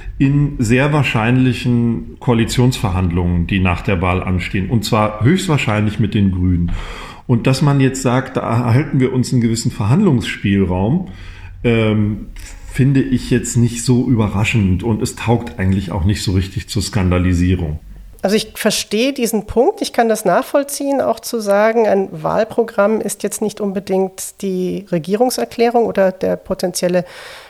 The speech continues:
Speaker 2: Koalitionsvertrag. Andererseits hat man schon den Eindruck, man kann auch gewisse Schwerpunktsetzungen rauslesen und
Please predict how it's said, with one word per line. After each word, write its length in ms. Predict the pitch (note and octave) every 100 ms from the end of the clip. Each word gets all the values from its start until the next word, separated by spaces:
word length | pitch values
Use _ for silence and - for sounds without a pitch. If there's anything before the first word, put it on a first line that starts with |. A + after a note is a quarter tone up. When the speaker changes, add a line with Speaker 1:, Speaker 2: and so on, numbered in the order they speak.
| -
Speaker 2:
Koalitionsvertrag. 1160 | - F3 E3+ - F#3+ B3 B3+ A#3+ - A3 A3+ - - - - _
Andererseits 800 | - A3 B3 B3 A3+ A3 A3 - G#4 G4+ G#4 A4+ -
hat 220 | F3 A3
man 480 | A#3+ A3 G#3+ G#3+ G#3 - -
schon 300 | - G#3 C4+
den 120 | C4
Eindruck, 280 | - A#3 A#3+
man 100 | A3
kann 180 | A#3+ A#3+
auch 100 | A3
gewisse 340 | G#3+ A3 A#3
Schwerpunktsetzungen 960 | - E3+ G3+ B3+ C4 D#3 F3 - F3 E3
rauslesen 720 | D3 D#3 D#3+ D#3+ D3+ D3+ D#3+
und 240 | D#3+ E3